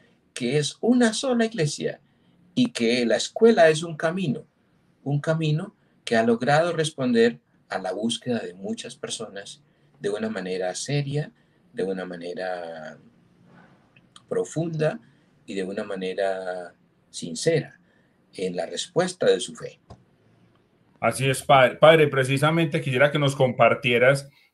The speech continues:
Speaker 2: ese ambiente de, de comunidad, esa espiritualidad de Yeshua. ¿Cómo te ha impactado a ti personalmente en tu realidad de sacerdote, en tu realidad de persona?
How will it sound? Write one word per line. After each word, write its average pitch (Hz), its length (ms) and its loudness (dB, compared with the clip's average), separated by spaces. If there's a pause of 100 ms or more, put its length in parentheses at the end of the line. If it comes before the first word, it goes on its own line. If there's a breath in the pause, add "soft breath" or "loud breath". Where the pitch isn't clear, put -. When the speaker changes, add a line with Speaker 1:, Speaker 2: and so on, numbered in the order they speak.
Speaker 2:
ese 139 220 4
ambiente 156 520 4
de, 120 320 4
de 110 280 2
comunidad, 110 640 2
esa 127 300 2 (260)
espiritualidad 113 800 4
de 123 140 -2
Yeshua. 104 580 0 (460)
¿Cómo 160 260 10
te 165 60 4
ha 170 40 8
impactado 160 440 6
a 151 100 6
ti 151 100 2
personalmente 135 1300 4
en 113 140 0
tu 131 120 6
realidad 117 420 8
de 127 80 6
sacerdote, 107 1120 2
en 104 120 -4
tu 107 100 0
realidad 104 300 6
de 120 60 8
persona? 117 600 4